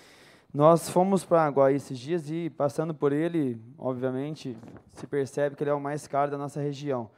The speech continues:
De Vargem a São João, por exemplo, paga-se cinco e quarenta, de, ou de Vargem Grande, seis e cinquenta.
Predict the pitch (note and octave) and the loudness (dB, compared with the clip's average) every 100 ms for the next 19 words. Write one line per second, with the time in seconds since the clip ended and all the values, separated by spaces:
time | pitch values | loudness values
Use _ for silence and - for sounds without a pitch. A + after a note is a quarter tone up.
0 | _ _ _ _ C3+ C#3+ C#3+ D#3 F#3 D#3+ | _ _ _ _ -8 -2 4 4 4 0
1 | D#3+ C#3 C3+ C3 D3+ C3+ C#3+ C#3+ C#3 D3 | -4 -6 -6 -6 -8 -4 -6 -4 -4 -4
2 | D#3 E3 E3 E3+ F3 D#3+ F3 F#3 F3 F3+ | -4 -2 0 -2 -8 -12 -8 -8 0 4
3 | D#3+ D3+ D3 C3 B2 A#2+ C3 B2+ A2+ C3+ | 4 2 -4 -8 -10 -6 -4 -4 -4 -6
4 | C3 B2+ C#3+ E3 D#3 D#3 C#3 D#3 D#3 C#3+ | -6 -2 0 0 -2 -6 -6 -8 -12 -12
5 | D#3+ D#3+ D3+ F3 D3+ C#3 B2 | -10 -10 -12 -14 -8 -8 -8